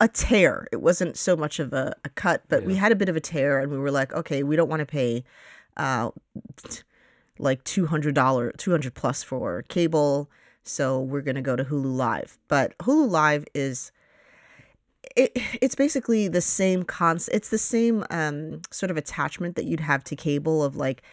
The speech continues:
Speaker 1: "I need to have something on for me that's been sort of predetermined,"
Speaker 2: Yeah.
Speaker 1: versus putting something on.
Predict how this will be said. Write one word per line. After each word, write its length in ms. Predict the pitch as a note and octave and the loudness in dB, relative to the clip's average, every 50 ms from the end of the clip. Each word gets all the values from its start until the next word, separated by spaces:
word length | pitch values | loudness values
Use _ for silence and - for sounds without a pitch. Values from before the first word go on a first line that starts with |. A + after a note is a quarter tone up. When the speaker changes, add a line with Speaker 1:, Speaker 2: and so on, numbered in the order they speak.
| - - - - | -20 -16 -6 0
Speaker 1:
"I 100 | F#3 F#3+ | 0 2
need 280 | F#3+ G3 G#3+ A3 G#3+ - | 2 4 2 2 2 0
to 120 | - A#3 | -2 -6
have 400 | A3 F#3+ F#3+ F3 D#3+ D#3+ D#3+ D#3+ | -4 -2 2 2 2 2 2 0
something 500 | - - - D#3 D#3 D3+ - D#3+ D#3 D#3+ | -4 -4 -4 -4 -4 -2 -4 -4 -4 -4
on 280 | - - D3 C#3+ C#3+ D3+ | -4 -2 -2 0 0 -2
for 160 | - - E3 | -4 -6 -6
me 200 | D#3 D3 C#3+ C#3+ | -4 -2 -2 -2
that's 260 | C3+ C#3+ C3+ C3 - | -2 -2 -4 -4 -4
been 360 | - - D3 C3+ C3+ C#3 C3+ C3 | -6 -4 -4 -4 -4 -4 -6 -8
sort 240 | - - - D#3+ C#3+ | -6 0 0 0 0
of 140 | C#3 - _ | 0 -6 _
predetermined," 840 | - - F#3+ F3 D3+ C3+ C3+ - - D#3+ C#3 B2+ - - - - - _ _ | -2 0 2 2 2 0 -2 -2 -2 -2 -2 -2 -4 -8 -12 -16 -18 _ _
Speaker 2:
Yeah. 220 | - F2+ F#2+ E2+ D#2+ - _ _ _ _ - | -10 -10 -8 -8 -10 -14 _ _ _ _ -6
Speaker 1:
versus 460 | C#3+ D#3 D#3+ D#3 D3+ - D#3 D3+ C#3 | 0 2 2 2 2 0 -2 -4 -4
putting 320 | - - - F#3+ D#3+ D#3 D3+ | -4 -2 0 2 2 2 0
something 400 | - - C#3+ C#3 - C3+ C3+ C3+ | -2 -4 -6 -6 -6 -8 -6 -6
on. 220 | C3 C3 - - | -6 -8 -8 -12